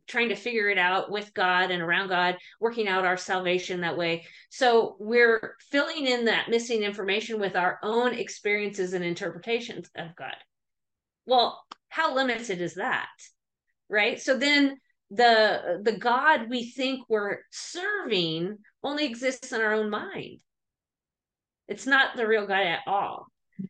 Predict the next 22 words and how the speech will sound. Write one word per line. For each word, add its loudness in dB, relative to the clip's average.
So 2
it -2
kind -2
of -4
goes 2
back 2
for -8
me 0
is, -2
like, -4
because -6
I 0
am -2
not -4
a -10
counselor, -8
I'm -8
not 2
a -4
biblical -6
counselor -8
like -4